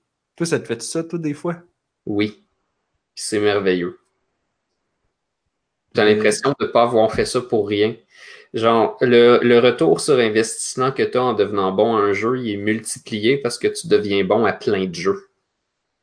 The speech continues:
Speaker 1: Ouais.
Speaker 2: C'est
Speaker 1: C'est
Speaker 2: vrai d'arriver là.
Speaker 1: c'est une dimension que je n'avais jamais, euh, explorée. Devenir bon.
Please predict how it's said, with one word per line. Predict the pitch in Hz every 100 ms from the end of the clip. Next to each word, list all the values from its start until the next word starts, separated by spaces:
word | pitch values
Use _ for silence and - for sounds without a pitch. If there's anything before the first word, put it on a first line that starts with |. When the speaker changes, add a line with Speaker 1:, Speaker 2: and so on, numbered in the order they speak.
| _ _ _ _ 123 - 127 _ _ _ _ -
Speaker 1:
Ouais. | 98 - _ _ _ _ _ _ _ _ _ _ _ _ _ _ _ _ _ _ _ _ -
Speaker 2:
C'est | - 107
Speaker 1:
C'est | -
Speaker 2:
vrai | 104 - _ _ _ - 92
d'arriver | 85 95 82
là. | 78 82 - _ _ _
Speaker 1:
c'est | _ - 135
une | 127 120
dimension | 120 147 143 127 - - 131 139 143 139 _
que | - 110
je | 110
n'avais | 110 107 117 113
jamais, | 120 117 123 123 123 123 123 _ _ _ _ _ _ _ 110
euh, | 101 98 92 90 92 - - - _ -
explorée. | 117 - 117 104 98 98 95 _ _ _ _ _ -
Devenir | 110 104 110 98
bon. | 101 98